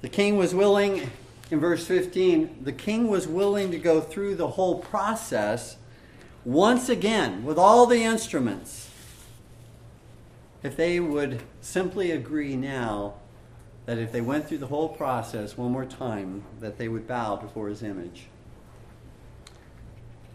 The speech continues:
He promised that they would escape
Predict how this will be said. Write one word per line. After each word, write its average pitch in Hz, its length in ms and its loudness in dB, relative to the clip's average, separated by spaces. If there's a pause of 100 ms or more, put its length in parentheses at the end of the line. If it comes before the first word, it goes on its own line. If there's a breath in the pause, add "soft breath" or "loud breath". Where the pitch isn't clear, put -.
(640)
He 135 80 -4
promised 156 580 2
that 127 180 -4
they 143 160 -2
would 143 220 -6
escape 135 640 -10